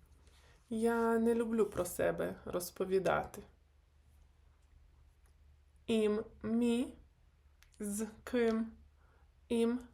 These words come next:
ацмі, з собою. Ліфамім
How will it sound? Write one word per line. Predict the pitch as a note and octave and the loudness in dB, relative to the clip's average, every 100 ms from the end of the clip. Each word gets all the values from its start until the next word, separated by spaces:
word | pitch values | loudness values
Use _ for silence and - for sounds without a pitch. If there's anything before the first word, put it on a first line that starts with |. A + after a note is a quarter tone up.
| - | -8
ацмі, | D#4 D#4 - B3 A3+ A3 A3 - | -8 -6 -6 -2 0 -2 -6 -10
з | G3+ A3 C4+ C4 | -6 -2 -2 -4
собою. | - - D4+ A3+ G#3 G3+ G3 G3 - - - - - - _ _ - - - _ - | -8 -4 -2 2 4 4 2 0 -16 -20 -20 -20 -20 -20 _ _ -20 -20 -20 _ -6
Ліфамім | F#3 - F#3 C4+ C#4 | -4 -2 0 2 2